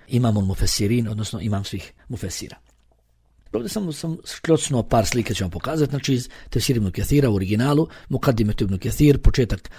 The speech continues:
odnosno njegov uvod samog autora, pa na određenom mjestu već na sedmoj stranici ovog izdanja, ove štampe, sa ovom naslovnom stranicom, sa ovom koricom, Daru Tajjebe, kaže, a ako se kaže, a šta je najbolji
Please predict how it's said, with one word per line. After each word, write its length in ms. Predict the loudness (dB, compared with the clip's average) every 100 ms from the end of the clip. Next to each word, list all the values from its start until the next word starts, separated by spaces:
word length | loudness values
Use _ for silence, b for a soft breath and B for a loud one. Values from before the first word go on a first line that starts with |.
| B
odnosno 280 | -2 0
njegov 220 | 2 2 2
uvod 360 | 2 4 6 4
samog 320 | 4 0 0
autora, 480 | 2 4 4 2 0 -4 B B
pa 140 | 4 4
na 120 | 6
određenom 420 | 4 4 4 4
mjestu 260 | 2 2 2
već 180 | 0
na 160 | 0 -2 0
sedmoj 260 | 0 0
stranici 440 | 0 2 2 2 0
ovog 240 | 0 -2 -10 B
izdanja, 480 | -6 -2 2 4 4
ove 140 | 2 -2
štampe, 480 | 0 2 2 2 0 B B
sa 180 | 0 4
ovom 360 | 4 2 -2 -4
naslovnom 420 | -2 0 -2 -2
stranicom, 400 | 0 0 0 -2
sa 140 | -2
ovom 160 | 0 0
koricom, 540 | 0 0 2 0 0 -2 b b
Daru 340 | -6 -2 0 -2
Tajjebe, 520 | -2 0 0 0 -2 -4 b b
kaže, 500 | 0 2 2 2 0 -2 -20 _ _
a 200 | 4 4
ako 160 | 4
se 120 | 0 2
kaže, 480 | 2 2 4 2 0 -6
a 80 | -6
šta 160 | 0 4
je 60 |
najbolji 480 | 4 4 4 2 0